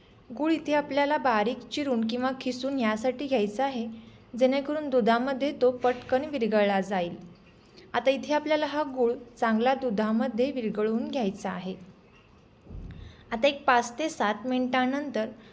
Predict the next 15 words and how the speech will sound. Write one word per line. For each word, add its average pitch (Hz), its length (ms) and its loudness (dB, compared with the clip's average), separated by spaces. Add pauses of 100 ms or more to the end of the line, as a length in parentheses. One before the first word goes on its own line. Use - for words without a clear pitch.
(140)
पाहू 226 260 0
शकता 247 360 0
तुम्ही, 247 380 -2 (120)
इथे 240 200 -2
हा 277 180 0
गूळ 247 280 0 (400)
पूर्णपणे 294 540 -2
दुधामध्ये 226 680 0
विरघळलेला 202 640 2
आहे. 175 260 -4 (1600)
आता 247 200 2
आपण 302 220 0
हे 320 160 -4
दुधाचे 240 520 2
भांडे 247 380 0